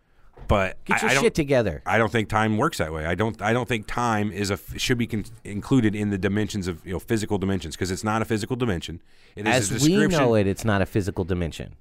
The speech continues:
Speaker 1: But I'm talking about the physical dimensions. The nine D they're talking about are physical dimensions that kind of split off. Like, we think of three as X, Y, and Z.
Speaker 2: Yes.
Speaker 1: X, Y, Z, A, B, C, like, different
Speaker 2: I, I
Speaker 1: directions.
Speaker 2: understand.
Speaker 1: But time is not a way to, to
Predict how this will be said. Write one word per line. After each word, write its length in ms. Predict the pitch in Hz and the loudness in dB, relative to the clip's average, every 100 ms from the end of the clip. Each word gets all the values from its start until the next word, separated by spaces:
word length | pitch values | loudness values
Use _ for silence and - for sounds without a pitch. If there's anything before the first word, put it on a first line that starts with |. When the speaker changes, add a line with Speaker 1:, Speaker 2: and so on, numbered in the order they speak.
| - | -4
Speaker 1:
But 140 | 147 151 | 0 2
I'm 140 | 147 | 2
talking 260 | 175 175 156 | 2 2 2
about 240 | 147 123 | 0 -2
the 80 | 135 | -2
physical 300 | 165 156 147 | 0 0 0
dimensions. 360 | 135 143 113 | 0 0 -2
The 100 | 90 | 2
nine 340 | 110 120 135 135 | 2 4 2 2
D 160 | 127 | 0
they're 140 | 143 131 | 0 0
talking 260 | 127 135 | -2 -2
about 160 | 139 139 | 0 0
are 100 | 104 | -2
physical 380 | - 139 135 143 | -2 -2 0 -2
dimensions 500 | 117 120 113 90 85 | 0 -2 -4 -6 -4
that 100 | 107 | -4
kind 200 | - 113 | -2 0
of 60 | 101 | -2
split 260 | - 143 | -2 0
off. 240 | 131 117 - | 0 0 -4
Like, 320 | 98 95 - | -4 -4 -2
we 80 | - | 0
think 200 | 160 139 | 2 0
of 100 | 107 | -2
three 280 | 135 127 107 | 0 2 0
as 120 | 92 | 0
X, 200 | 123 131 | -2 0
Y, 160 | 120 117 | 2 4
and 120 | 113 | 2
Z. 260 | 98 110 120 - | 2 0 -2 -6
Speaker 2:
Yes. 400 | 101 82 101 - | -4 -2 -2 0
Speaker 1:
X, 260 | 139 - 110 | -2 0 0
Y, 300 | 131 135 127 | 2 2 0
Z, 340 | 98 131 127 | -2 0 0
A, 280 | 110 135 131 | 0 0 0
B, 240 | 127 123 113 | -2 -4 -4
C, 240 | - 120 | -2 -2
like, 240 | 104 90 | -2 -2
different 340 | 143 147 139 107 | -2 -2 -2 0
Speaker 2:
I, 120 | 131 | 2
I 40 | |
Speaker 1:
directions. 480 | 110 131 135 190 190 175 | 2 2 2 2 2 2
Speaker 2:
understand. 880 | 190 175 147 - 160 175 95 110 123 - | 0 0 -2 -4 -4 -4 -6 -8 -14 -18
Speaker 1:
But 100 | - - | -16 -4
time 280 | 180 196 175 | 0 4 4
is 140 | 135 | 2
not 180 | 156 156 | 2 2
a 160 | 120 | 2
way 240 | 110 117 139 | 2 2 4
to, 200 | 120 107 | 2 0
to 480 | 90 117 107 101 | -4 0 0 -2